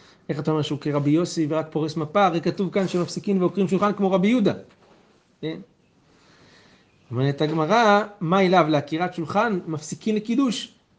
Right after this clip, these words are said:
כוונת השמואל שמפסיקים לקידוש, הכוונה עוקרים את השולחן? עונה הגמרא, לא.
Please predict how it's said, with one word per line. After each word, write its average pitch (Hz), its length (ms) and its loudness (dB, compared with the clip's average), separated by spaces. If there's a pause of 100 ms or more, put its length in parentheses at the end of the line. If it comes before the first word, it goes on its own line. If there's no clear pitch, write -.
(400)
כוונת 180 340 -2
השמואל 175 760 0
שמפסיקים 160 400 -4
לקידוש, 170 220 0
הכוונה 151 260 -2
עוקרים 151 220 0
את 170 60 0
השולחן? 156 260 -6 (240)
עונה 156 180 -4
הגמרא, 175 240 2
לא. 131 140 0